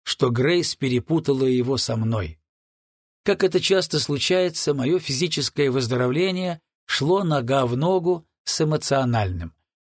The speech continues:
Ожоги от электрических разрядов заживали, я снова мог сосредотачиваться в рамках нормы и с каждым днём проводил всё больше времени,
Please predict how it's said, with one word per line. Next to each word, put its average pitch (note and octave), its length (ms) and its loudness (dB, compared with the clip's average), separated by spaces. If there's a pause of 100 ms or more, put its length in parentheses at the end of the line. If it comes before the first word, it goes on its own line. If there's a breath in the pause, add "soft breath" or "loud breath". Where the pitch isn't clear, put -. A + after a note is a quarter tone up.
(100)
Ожоги F3+ 640 2
от D3+ 260 0
электрических C#3+ 960 0
разрядов C3 640 2
заживали, C3 760 0 (400)
я D#3 120 2
снова F#3+ 380 2
мог F#3 260 0
сосредотачиваться D#3 1120 0
в C3 60 0
рамках C#3 480 0
нормы F3+ 500 0 (440 soft breath)
и C#3+ 100 0
с - 140 -2
каждым C3+ 580 0
днём F3 400 0
проводил C#3 560 0
всё C#3 240 0
больше D3+ 400 0
времени, D3 680 0